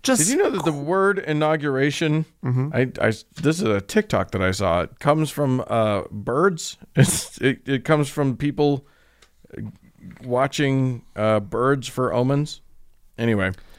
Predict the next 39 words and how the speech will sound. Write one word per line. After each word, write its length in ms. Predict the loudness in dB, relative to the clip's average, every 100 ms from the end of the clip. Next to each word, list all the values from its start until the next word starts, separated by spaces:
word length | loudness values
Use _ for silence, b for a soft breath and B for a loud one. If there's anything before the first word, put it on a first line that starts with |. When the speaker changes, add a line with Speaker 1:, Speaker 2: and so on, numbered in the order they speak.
| b b b b b -12
Speaker 2:
this 580 | -8 -8 -10 -6 -2 2
Speaker 1:
It's, 40 |
Speaker 2:
is, 60 | 4
Speaker 1:
it's, 120 | 4
Speaker 2:
this 120 | 4 2
is 60 |
a 40 | 4
Speaker 1:
it's 100 | 4
Speaker 2:
little 180 | 4 4
Speaker 1:
definitely 340 | 4 4 4
has 120 | 4
a 20 |
Speaker 2:
etymology 440 | 4 4 4 2 2
Speaker 1:
Latin 260 | 2 2
Speaker 2:
for 60 | 2
everybody. 300 | 2 2 2
Speaker 1:
root. 680 | 2 2 2 0 -4 -8 -16 -16 -20 _ -20 -20 -4
Speaker 2:
Yeah. 300 | 0 0 -2 -10 -18 -8
Speaker 1:
Um, 440 | -4 -2 0 -2 0
I 100 | 0
would 160 | 0 -4
think 200 | -8 -8
it 100 | -6
probably 380 | -4 -4 -6 -12 _ _
has 180 | -14 -12
something 280 | -8 -8 -6
to 120 | -6
do 120 | -8
with 240 | -10 -14 -14
auguri, 760 | -6 -6 -2 0 2 2 -2 -6 -8 -20 _ -20 -20 -16 -8
which 180 | -6
is 300 | -6 -6 -6 0
Speaker 2:
Yeah. 140 | 0
Speaker 1:
like, 160 | 0 -6 -20 -20 -20 -8
yeah. 300 | -2 -2 -2 -8 -16 -10 -8 -8 -2
Huh. 180 | -2 -2 -10 b b b b b b -6
Speaker 2:
Anyway, 440 | 0 2 2 0 -2
uh, 760 | -2 2 2 2 2 2 0 -2
yes, 460 | 0 2 4 0